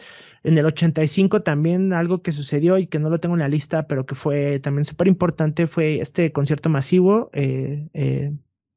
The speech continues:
que fue por parte de, de algunos artistas en especial, entre ellos Queen, que fue el Live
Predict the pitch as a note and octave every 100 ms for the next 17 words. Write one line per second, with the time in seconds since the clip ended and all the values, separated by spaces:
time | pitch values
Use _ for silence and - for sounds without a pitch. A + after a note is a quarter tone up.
0 | - D3+ E3 - D#3+ E3 D#3 - E3 C#3
1 | B2+ - - - _ - D#3 D3+ D3+ D#3+
2 | E3+ F3+ D3+ E3 - E3 D#3 C3+ - C#3+
3 | F3 E3 D#3+ D3+ D3+ D#3+ - F#3+ G3+ C#4
4 | - - - - _ _ D#3+ E3 E3+ E3+
5 | - D#3+ E3+